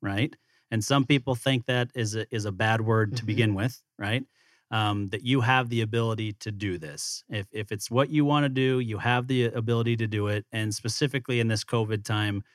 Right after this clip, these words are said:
Speaker 1: it, it's not just about surviving, it's about thriving. And, and I think if we put our, put in the efforts in the right areas of our business, we can thrive in any economic environment.
Speaker 2: I totally agree. I think, yeah, I think the most important thing is to have,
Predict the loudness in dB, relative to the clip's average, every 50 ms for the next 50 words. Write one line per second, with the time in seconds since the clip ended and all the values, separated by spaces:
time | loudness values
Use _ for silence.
0 | _ _ _ _ _ -8 -6 -4 -2 -4 -2 2 2 2 2 2 0 -4 -4 -2
1 | 0 0 0 0 0 -2 -4 -2 -2 0 0 0 0 -2 -4 -4 -6 -8 -8 -6
2 | -8 -8 -8 -8 -8 -8 -6 -6 -8 -10 -12 -14 -16 -20 _ _ _ _ _ _
3 | _ -4 -2 -2 -2 -2 -2 -2 -2 -4 -2 0 0 0 0 -2 -4 -4 -4 -6
4 | -2 0 2 2 4 4 2 0 -2 -6 _ _ _ 2 4 6 8 8 6 6
5 | 4 2 0 0 0 0 0 -2 -2 -2 -4 -4 -2 0 0 0 2 2 2 2
6 | 2 0 0 2 2 4 2 2 0 0 0 -2 -2 -2 -2 -4 -4 -4 -4 -6
7 | -6 -6 -8 -10 -8 -6 -6 -6 -6 -4 -6 -6 -6 -6 -2 0 2 2 2 0
8 | 0 -2 -6 -6 -6 -6 -6 -6 -6 -4 0 2 2 2 2 2 -2 -4 -6 -4
9 | -6 -4 -4 -6 -6 -8 -10 -14 -16 -20 -20 _ _ _ _ _ _ _ -4 -2
10 | -2 -2 -2 -6 -8 -10 -14 -16 -20 -20 _ _ _ _ _ -6 -2 -2 -2 -2
11 | -2 -4 -4 -4 -4 -2 -2 -4 -2 -2 0 0 0 0 -2 -4 -8 -8 -8 -6
12 | -6 -4 -2 -2 -2 -2 -2 -2 0 0 0 0 0 -2 -4 -2 0 0 0 -2
13 | -4 -4 -2 0 0 0 0 0 0 -2 -4 -6 -12 -18 -20 -20 _ _ -6 -4
14 | -2 -2 -2 -4 -4 0 0 0 0